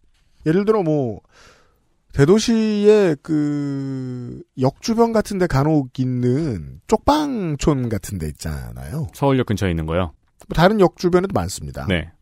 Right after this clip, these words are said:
Speaker 1: 거기엔 정말 생대형, 생계형 임대사업자가 있습니다. 너무 오랫동안 그거를 하다가 재개발의 꿈을 꾸기도 꾸는데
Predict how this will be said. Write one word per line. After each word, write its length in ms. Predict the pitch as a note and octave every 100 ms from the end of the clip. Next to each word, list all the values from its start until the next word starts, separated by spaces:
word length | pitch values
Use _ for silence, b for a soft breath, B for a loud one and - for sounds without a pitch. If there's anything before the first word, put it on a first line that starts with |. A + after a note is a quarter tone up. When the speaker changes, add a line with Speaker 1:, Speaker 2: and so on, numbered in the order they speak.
| _ _ _ _ _ _ _ _ _ -
Speaker 1:
거기엔 380 | C#3+ D3 F3+ E3
정말 380 | C3+ C#3+ D3
생대형, 520 | C#3+ D3+ C#3 C3+ C3 B2+
생계형 480 | F#3 F3 D#3+ D#3 D#3
임대사업자가 720 | A2+ A2 G#2 G2 - - C#2+ -
있습니다. 440 | - E2+ - - _ _ _ _ _ _ _ _ _
너무 260 | C3 D#3+ A#3
오랫동안 600 | D3+ E3+ A3 - G3 F3
그거를 580 | C#3+ C3+ D3+ D3 C#3+ C#3
하다가 1300 | - G3 E3+ D3+ B2+ A2+ G2 E2 D#2 A#2 D2+ A#1+ - _ _ _
재개발의 800 | - C#3+ C#3+ F3+ F3 E3 D#3+ D#3+ D#3+
꿈을 260 | G3 G3+ F3+
꾸기도 360 | G#3 G3+ F3+
꾸는데 500 | D#3 A3+ G#3+ G2 G2+